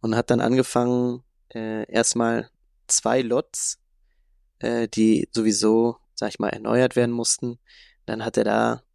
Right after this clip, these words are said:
äh, zwei an-, neue Varietäten, also neu für uns oder neu für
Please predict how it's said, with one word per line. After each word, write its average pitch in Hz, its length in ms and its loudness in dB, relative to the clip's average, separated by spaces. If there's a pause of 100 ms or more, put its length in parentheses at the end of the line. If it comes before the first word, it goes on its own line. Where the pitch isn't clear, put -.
(120)
äh, - 260 -14
zwei 117 540 0
an-, 117 220 -6
neue 120 300 4
Varietäten, 113 760 -2
also 101 320 -8
neu 110 400 2 (220)
für - 180 2
uns 123 340 0
oder 107 160 -2
neu 110 300 4
für 107 380 0